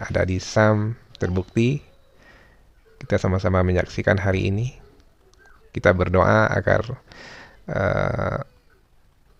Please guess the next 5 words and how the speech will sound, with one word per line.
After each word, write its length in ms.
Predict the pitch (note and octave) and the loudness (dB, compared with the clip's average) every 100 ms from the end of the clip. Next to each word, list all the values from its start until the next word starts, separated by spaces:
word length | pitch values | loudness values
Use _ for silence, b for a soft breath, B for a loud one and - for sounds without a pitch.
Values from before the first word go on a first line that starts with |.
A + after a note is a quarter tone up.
| - | -10
Palestina 520 | - G#2 - B2 B2 | 0 0 0 0 0
kembali 480 | B2+ G2 F2+ F#2 G2 | 2 2 2 2 0
ke 120 | - | -4
tangan 760 | F2+ F2+ F2+ F2+ F2+ F2+ F#2 F#2+ G#2 B B B A#2+ | -4 -2 -2 -2 -2 -2 -4 -6 -8 B B B -6
Muslim, 560 | F#2 - G2+ A2+ C3 | -4 -2 0 0 0